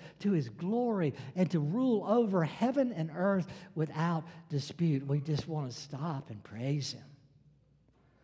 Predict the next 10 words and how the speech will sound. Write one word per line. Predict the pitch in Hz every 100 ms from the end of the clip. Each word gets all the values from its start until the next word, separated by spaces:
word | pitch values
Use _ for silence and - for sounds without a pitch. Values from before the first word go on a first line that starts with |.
| _ _ _ _ _ _ -
and | 113
worship | 139 151 - 127
him | - - - - - _ _ _ _ _ _ _ _
and | 139
adore | 113 113 120 139
him, | 120 95 78 - - _ - _ _ _ _ _ _ _ _ _ _ -
'cause | -
he's | 160 -
mighty | 101 104 107
God | -